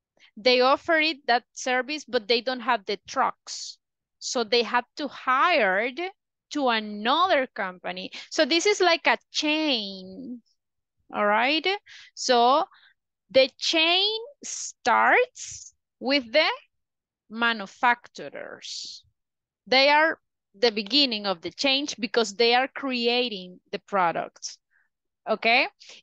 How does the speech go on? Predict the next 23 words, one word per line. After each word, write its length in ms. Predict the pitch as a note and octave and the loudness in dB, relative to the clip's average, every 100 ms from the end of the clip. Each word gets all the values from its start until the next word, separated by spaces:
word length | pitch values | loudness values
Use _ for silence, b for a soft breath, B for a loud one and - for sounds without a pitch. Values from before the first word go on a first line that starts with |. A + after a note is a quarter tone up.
| - | -4
In 120 | G#3+ | -2
this 220 | A3 A#3 | -2 -2
case, 360 | - D4 G4 G4 | 2 4 2 0
the 140 | B3+ | -2
second 380 | - A3+ - A#3 | 0 -2 0 -4
exam-, 480 | C#4+ - F4 D#4+ D#4+ - | -4 -2 -2 -2 -4 -4
the 160 | A3+ | -2
second 480 | G#3+ B3 B3 D4 D4+ | 0 -2 -2 -4 -6
step 380 | - - D4 C4 _ | -12 0 2 2 _
in 220 | B3+ B3 B3+ | -12 -10 -8
the 100 | F4+ | -8
change, 460 | - D#4 D#4 F#4 - | 0 2 2 0 -4
it 80 | D4+ | -2
will 200 | D4 C4+ | 0 -2
be 140 | G#3+ A#3 | -2 -4
your 220 | G3+ F#3+ - | -2 -6 -4
company, 500 | C4+ D#4 D#4+ A#3 G3 | -4 -2 -2 -6 -4
the 120 | F#3+ F#3+ | -6 -4
ones 180 | A3 | -4
that 100 | G#3+ | 0
you 100 | G#3+ G3 | 0 2
worked 420 | G#3+ B3+ C4 - - | 2 2 0 -12 -4
for, 320 | C4+ G3 | 0 0